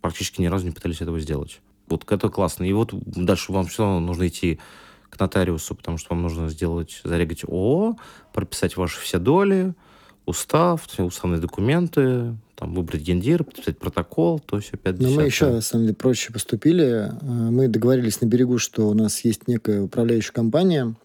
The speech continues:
Speaker 2: Я один пока что зарегал себя как генерального директора. Мы на берегу договорились про доли, которые будут получать наши инвесторы до момента окупаемости.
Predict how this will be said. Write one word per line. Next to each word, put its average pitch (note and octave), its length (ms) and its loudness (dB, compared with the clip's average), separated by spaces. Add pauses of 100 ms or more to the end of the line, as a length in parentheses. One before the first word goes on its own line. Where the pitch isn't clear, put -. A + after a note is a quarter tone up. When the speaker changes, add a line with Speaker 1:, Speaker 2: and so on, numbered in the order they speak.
(120)
Speaker 2:
Я A#2+ 200 4
один B2 260 2
пока G#2+ 220 -2
что - 160 -4
зарегал A2 420 2
себя A2+ 320 2
как G2 200 -2
генерального G#2+ 500 4
директора. A2+ 680 0 (160)
Мы A#2+ 140 2
на B2 60 4
берегу A#2+ 340 2
договорились A2+ 480 0
про A2+ 180 0
доли, A2+ 480 2
которые A#2+ 320 0
будут A#2+ 320 2
получать A2+ 460 0
наши A2+ 260 0
инвесторы A2+ 680 2
до B2+ 120 4
момента C#3+ 380 2
окупаемости. G#2 760 -2